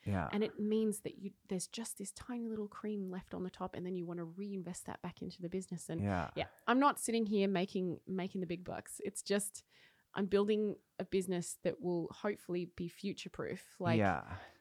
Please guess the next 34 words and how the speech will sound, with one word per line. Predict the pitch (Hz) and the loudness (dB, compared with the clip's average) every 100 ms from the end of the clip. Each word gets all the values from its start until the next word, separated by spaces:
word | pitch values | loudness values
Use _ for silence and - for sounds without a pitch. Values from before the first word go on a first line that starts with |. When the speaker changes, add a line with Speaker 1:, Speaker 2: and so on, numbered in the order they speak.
| _ - | _ -2
Speaker 2:
um, | 196 185 170 156 | 2 2 2 4
Speaker 1:
But | 135 | 6
I | |
think | - 165 | 8 6
it's | 131 | 6
really | 127 117 | 8 8
important | 101 104 92 | 8 8 6
that | 87 | 6
you | 87 | 2
say | - 80 | 0 0
that. | 71 64 - _ - | 0 -6 -10 _ 2
I | |
think | 123 139 | 8 8
it's | 127 | 8
really | 127 120 113 | 8 10 10
important | 98 101 95 | 8 8 6
that | 85 - | 4 2
people | 104 95 | 2 4
understand, | 71 87 - 95 85 73 - - | 4 2 0 0 0 -2 -6 -4
like, | 90 82 | -4 -4
how | - - 104 95 90 - - | -2 6 8 8 6 0 0
much | 98 98 82 - - - | 4 6 4 0 -6 -2
money | - 95 92 101 135 - | 2 4 6 4 0 -2
has | - 107 - | 4 4 4
to | - 98 - | -2 -2 -2
get | 110 92 - | 0 0 0
reinvested | 92 101 92 87 95 107 113 113 | 0 4 2 4 2 4 2 0
Speaker 2:
Oh, | - 104 | 2 4
Speaker 1:
into | 98 95 | 4 4
Speaker 2:
yeah. | |
Speaker 1:
something | 95 107 - 135 | 6 6 6 4
to | 139 | 4
create | 101 - 92 - | -2 0 0 0
growth. | - 57 - | -4 -4 -6